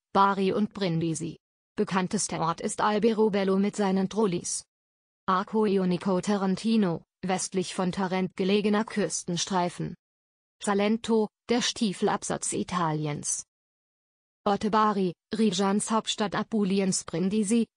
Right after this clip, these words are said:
Fährhafen an der Adriaküste von Salento Foggia Gallipoli, Hafenstadt an der Westküste von Salento, am ionischen Meer Lecce Otranto,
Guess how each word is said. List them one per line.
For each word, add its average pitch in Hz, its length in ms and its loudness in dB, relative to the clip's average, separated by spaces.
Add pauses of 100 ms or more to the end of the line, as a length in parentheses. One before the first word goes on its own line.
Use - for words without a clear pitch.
(100)
Fährhafen 226 640 2
an 185 140 0
der 185 160 2
Adriaküste 214 840 0
von 202 200 0
Salento 214 560 0
Foggia 202 420 0
Gallipoli, 180 640 -2 (220)
Hafenstadt 185 720 -2
an 190 100 2
der 196 160 2
Westküste 196 600 -2
von 202 180 0
Salento, 214 680 0 (180)
am 208 100 2
ionischen 196 600 2
Meer 202 160 4
Lecce 214 360 0
Otranto, 185 680 -2